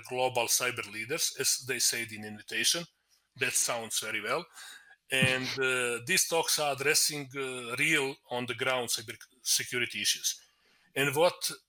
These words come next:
Speaker 1: people will learn, what are key takeaways? Uh, I guess it will be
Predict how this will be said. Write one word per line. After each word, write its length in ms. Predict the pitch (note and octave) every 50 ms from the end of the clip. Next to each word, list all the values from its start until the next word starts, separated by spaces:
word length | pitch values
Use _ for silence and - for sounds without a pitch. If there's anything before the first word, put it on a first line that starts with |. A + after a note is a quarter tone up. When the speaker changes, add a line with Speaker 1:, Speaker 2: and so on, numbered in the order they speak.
| _ _ _
Speaker 1:
people 280 | - E3 D#3+ - E3 D#3
will 160 | C#3+ D3 C#3+ C#3
learn, 360 | D3 C#3 A2+ G#2 G2+ G2 G#2 A2+
what 240 | C3 C3 - -
are 160 | C3+ B2+ B2 A#2+ - _ _ _ -
key 300 | - - E3 D3+ C3 - - -
takeaways? 1000 | C#3 C3+ B2 - - B2 A2+ A#2+ A#2 G#2 F#2 G2 G2+ - - - - - - - - _ - - - - - - - - - _ _
Uh, 200 | B2+ B2 A#2 A#2 - - _ _ _ _ -
I 120 | C3 C#3+
guess 280 | C#3+ D3+ E3 E3 - E3
it 100 | D3 -
will 140 | E3 D3+ C#3+
be 240 | C3+ C#3+ C#3 C3+ B2+